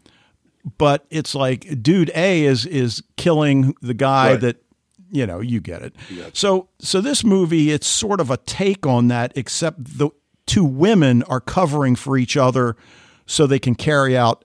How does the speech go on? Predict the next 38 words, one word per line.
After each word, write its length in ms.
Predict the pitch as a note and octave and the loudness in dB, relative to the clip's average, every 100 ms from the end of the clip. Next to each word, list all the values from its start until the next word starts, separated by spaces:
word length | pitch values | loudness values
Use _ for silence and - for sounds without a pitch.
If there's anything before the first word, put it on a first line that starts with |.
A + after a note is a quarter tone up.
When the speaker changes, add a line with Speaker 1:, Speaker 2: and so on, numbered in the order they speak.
| - | -6
Speaker 1:
extramarital 800 | C3+ - B2+ A#2+ A#2+ A2+ G2+ F2+ | -4 -2 0 2 2 2 0 -2
affairs. 680 | - D3 B2 F2+ - - - _ _ _ _ _ _ _ _ - | -6 -2 -2 -2 -8 -12 -12 _ _ _ _ _ _ _ _ -6
And 440 | B2+ B2 A#2+ A#2 | -4 -2 0 -2
of 200 | C3 - | -4 -6
course, 520 | - D3 B2+ A#2+ - - | -2 2 4 2 -2 -4
things 380 | A#2+ A#2 A2+ - | 0 2 2 0
go 240 | A#2+ G#2+ | 0 0
awry, 580 | G2 G#2+ B2+ B2+ B2 A#2+ C3 | 2 2 4 4 4 2 -2
and 280 | E3 D#3+ G3+ | -4 -4 -4
it 120 | F4+ | -2
was 100 | G#4 | -2
pretty 220 | - G4+ | 0 0
good, 340 | - B3+ F2 - F#3 - | 2 2 2 -8 -20 -18
I, 300 | - - - | -14 -10 -6
I 120 | - | -4
will 220 | C#3 C#3 | -2 -2
say. 360 | A#2 - G#2 G2 - | -2 -6 -10 -12 -16
So, 340 | - A2 G2 F#2+ _ _ _ _ _ _ - - - | -6 -4 -4 -8 _ _ _ _ _ _ -20 -16 -16
uh, 80 | - - _ _ | -14 -18 _ _
ninety-minute 640 | G#2+ A2+ C#3 D#3+ E3 E3 E3+ | -2 2 4 4 4 4 4
movie, 380 | F3 A#2+ B2 - - | 2 2 0 -2 -6
which 400 | A2 - - A2 | -6 -4 -6 0
you 60 | |
Speaker 2:
Oh, 100 | A2+ | 2
Speaker 1:
know 200 | A2+ A2 | 2 0
is 80 | G#2 | -2
Speaker 2:
there 80 | A2+ | 0
Speaker 1:
in 60 | |
Speaker 2:
you 60 | G#2+ | 0
Speaker 1:
my 80 | A2 | 0
Speaker 2:
go. 60 | |
Speaker 1:
wheelhouse. 480 | A#2 A2+ F#2 F2+ A#2 | 0 0 0 0 -2
Speaker 2:
Yeah, 80 | C#3+ A#2+ G#2+ | -4 -8 -12
yeah, 100 | A#2+ | -12
it's 100 | A#2+ | -12
perfect 380 | - C#3 - - | -4 -4 -4 -14
for 120 | G2 | -14
you. 120 | F2 | -14